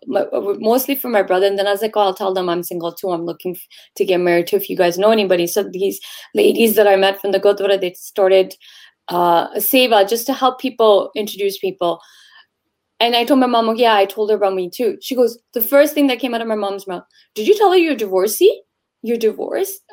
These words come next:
And I got a little bit annoyed because I don't identify myself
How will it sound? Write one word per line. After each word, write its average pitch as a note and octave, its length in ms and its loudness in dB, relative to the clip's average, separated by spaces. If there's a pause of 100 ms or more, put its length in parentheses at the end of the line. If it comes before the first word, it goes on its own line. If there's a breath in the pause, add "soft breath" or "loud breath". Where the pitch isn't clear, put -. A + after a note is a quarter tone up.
(320)
And A3+ 180 -2
I - 160 0
got G4+ 260 2
a G4+ 60 6
little F#4 160 4
bit C#4+ 140 -2
annoyed A3 360 0
because - 360 -6
I B3 80 2
don't D#4 220 0
identify A#3+ 500 -2
myself F3+ 520 -8